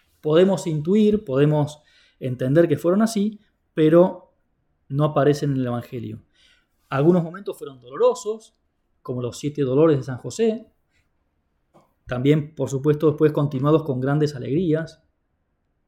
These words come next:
con gozo. San José María decía: "El nombre de José significa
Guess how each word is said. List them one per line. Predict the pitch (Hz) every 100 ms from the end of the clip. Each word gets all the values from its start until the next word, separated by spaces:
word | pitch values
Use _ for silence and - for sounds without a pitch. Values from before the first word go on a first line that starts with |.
| _ _ _ _ _ _ _ _
con | 113 120
gozo. | 165 160 - - _ _ _ _ _ _ _ _ _ _ _ _ _ _ _ _ _ _ _ _ _ _ _ _ _ _ - - _
San | - 131
José | 131 - 135
María | 147 165 156
decía: | 143 - 156 151 147 _ _ _ _ _ -
"El | 156
nombre | 208 254 240 202
de | 165
José | 151 147 - 214 214 -
significa | 165 156 151 180 180 180 185 -